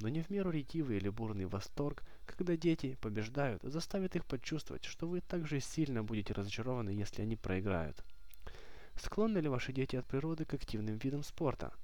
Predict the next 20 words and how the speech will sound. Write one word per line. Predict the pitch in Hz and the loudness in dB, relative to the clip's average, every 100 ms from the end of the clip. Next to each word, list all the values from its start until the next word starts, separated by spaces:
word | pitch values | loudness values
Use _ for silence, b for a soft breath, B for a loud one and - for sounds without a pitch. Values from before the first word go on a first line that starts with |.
| B B B | B B B
музыке, | 127 139 110 80 | 0 2 0 0
боевым | 80 113 170 | 0 2 2
искусствам, | 175 - 180 - 85 92 | 0 -2 -4 -2 -4 -2
танцу | 107 131 - 98 | 0 0 0 -2
или | 101 | 0
нет, | 139 160 - B B B | 2 0 -2 B B B
регулярные | 127 156 196 202 190 180 | 2 2 4 4 4 2
тренировки | - 156 156 - - | 0 0 0 0 -2
пойдут | - 110 113 107 | 0 0 2 0
им | 107 | 0
на | 127 | 0
пользу. | - 151 117 - - - - - - - - - | 4 2 4 -2 -4 -6 -6 -8 -8 -8 -6 -2
Они | 120 | 2
будут | 117 110 - | 2 0 2
полезны | 95 113 147 107 | 4 6 4 2
их | - 127 - | 0 -2 -2
телу, | - 175 165 | 2 4 4
разуму | 120 110 110 110 107 | 2 2 2 0 -2
и | - 110 | 0 0
эмоциям. | 104 101 - 82 82 | 2 0 -2 -6 -6